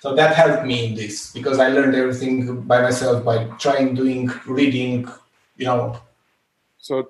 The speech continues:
Speaker 2: you, you watched, like, tutorials <clears throat> on YouTube and read about it and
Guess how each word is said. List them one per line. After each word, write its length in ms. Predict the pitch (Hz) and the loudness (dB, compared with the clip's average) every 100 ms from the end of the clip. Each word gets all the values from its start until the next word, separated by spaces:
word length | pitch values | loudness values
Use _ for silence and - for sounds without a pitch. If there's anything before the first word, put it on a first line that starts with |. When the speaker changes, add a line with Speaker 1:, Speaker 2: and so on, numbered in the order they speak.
| _ | _
Speaker 2:
you, 280 | 127 151 143 | -8 -6 -4
you 180 | 147 | 0
watched, 360 | 147 143 143 - | 4 4 2 0
like, 280 | 139 135 - | 2 0 -4
tutorials 880 | 147 - 131 135 139 135 131 - - | -8 2 4 6 6 4 2 -4 -8
<clears throat> 220 | 160 156 | -8 -8
on 140 | 135 139 | -8 -6
YouTube 480 | 139 143 147 139 120 | -6 -4 -2 0 -2
and 120 | 123 | 2
read 220 | 127 123 | 4 4
about 340 | 123 120 120 120 | 2 2 2 2
it 300 | 123 120 - | -2 -4 -8
and 240 | 120 120 | -12 -14